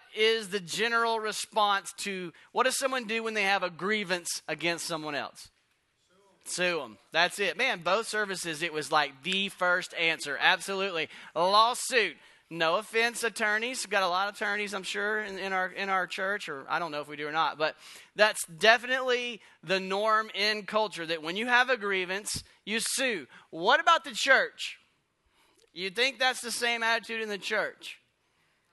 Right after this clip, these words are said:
Not supposed to be. And that's what Paul is going to say today, that that should not be the attitude that we see in the church. I did a little research and learned,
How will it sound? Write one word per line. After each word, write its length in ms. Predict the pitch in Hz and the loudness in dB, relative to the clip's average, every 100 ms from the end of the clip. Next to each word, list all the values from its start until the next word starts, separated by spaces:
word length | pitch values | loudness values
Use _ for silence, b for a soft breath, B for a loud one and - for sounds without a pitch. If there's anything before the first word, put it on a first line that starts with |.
| _ _ _ _ _ _ 427 _ 320 226 | _ _ _ _ _ _ _ _ _ -8
Not 280 | 143 175 | -4 -2
supposed 400 | 196 190 180 156 | -4 -6 -6 -6
to 80 | 127 | -12
be. 180 | 113 92 _ _ _ _ b b - | -14 -16 _ _ _ _ b b -10
And 140 | 170 | 2
that's 240 | 190 214 | 2 2
what 220 | 240 226 202 | 0 -2 2
Paul 260 | 214 208 | 2 4
is 140 | 214 180 | 0 -4
going 320 | 202 202 190 | -4 -2 -4
to 100 | 180 | -8
say 260 | - 185 | -2 0
today, 380 | 185 175 170 160 | 0 0 0 0
that 220 | 143 160 | -2 -2
that 280 | 165 196 202 | 4 4 4
should 360 | - 214 240 240 | -2 -2 -2 2
not 340 | 233 220 185 | 4 4 2
be 400 | 180 185 170 160 B B B | 0 0 0 -4 B B B
the 120 | 165 | 2
attitude 600 | 165 190 208 175 208 196 | 6 4 2 -4 -4 -4
that 120 | 180 175 | -6 -6
we 140 | 190 | -6
see 420 | 175 202 196 180 | -6 -4 -6 -4
in 200 | 180 190 | -4 -2
the 100 | 180 | -4
church. 400 | 170 202 185 156 | -2 0 2 0
I 60 | 170 | -4
did 140 | 196 | -2
a 40 | 208 | -2
little 160 | 202 | -2
research 500 | 196 214 - 208 - | -2 -4 0 -2 -2
and 140 | 180 175 | -6 -2
learned, 320 | 185 190 | 0 0